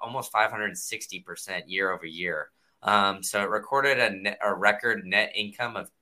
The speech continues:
almost twenty-four million and, uh, increased of thirteen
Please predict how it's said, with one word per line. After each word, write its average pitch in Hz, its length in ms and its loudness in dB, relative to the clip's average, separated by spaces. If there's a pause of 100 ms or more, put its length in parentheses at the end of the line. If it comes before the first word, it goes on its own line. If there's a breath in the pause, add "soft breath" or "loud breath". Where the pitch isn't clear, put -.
(120)
almost 101 300 -8
twenty-four 98 500 -6
million 127 500 -4 (640 loud breath)
and, 104 340 4
uh, 98 520 8 (160)
increased 117 680 -4
of 95 320 2 (140)
thirteen 110 640 -4